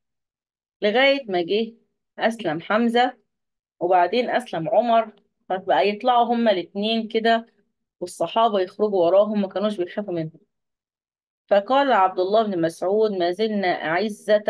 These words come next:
منذ أسلم عمر". أول ما أسلم سيدنا عمر وسيدنا حمزة، المسلمين ما بقوش يخافوا، كان قبلها يا عيني بيتأذوا، لكن سيدنا عمر وسيدنا حمزة كانوا أقوياء جدًا،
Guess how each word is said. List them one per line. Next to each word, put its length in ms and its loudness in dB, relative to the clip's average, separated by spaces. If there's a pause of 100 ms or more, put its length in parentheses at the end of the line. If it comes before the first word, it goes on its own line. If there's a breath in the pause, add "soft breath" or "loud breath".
منذ 680 -4 (360)
أسلم 520 -4
عمر". 400 -2 (880)
أول 260 0
ما 120 2
أسلم 220 -4
سيدنا 400 -2
عمر 260 0
وسيدنا 440 -4
حمزة، 520 -2 (480)
المسلمين 440 -4
ما 60 2
بقوش 260 -6
يخافوا، 420 -4 (220)
كان 120 -4
قبلها 340 0
يا 100 2
عيني 280 0
بيتأذوا، 440 -4 (480 loud breath)
لكن 360 -6 (160)
سيدنا 400 0
عمر 300 2
وسيدنا 420 -4
حمزة 360 -2
كانوا 260 -6
أقوياء 360 0
جدًا، 400 -4